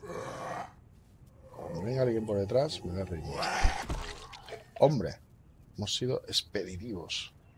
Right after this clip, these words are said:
Bueno. A ver cómo hago. Mira dónde están todos ahí esperándome ahora. Mm, vale.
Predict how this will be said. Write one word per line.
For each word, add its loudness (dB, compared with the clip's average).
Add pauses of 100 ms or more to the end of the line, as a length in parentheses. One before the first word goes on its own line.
(1000)
Bueno. 10 (1400)
A 2
ver 6
cómo 2
hago. 2
Mira 2
dónde 2
están -2
todos -4
ahí 0
esperándome -6
ahora. -10 (3250)
Mm, -12
vale. -8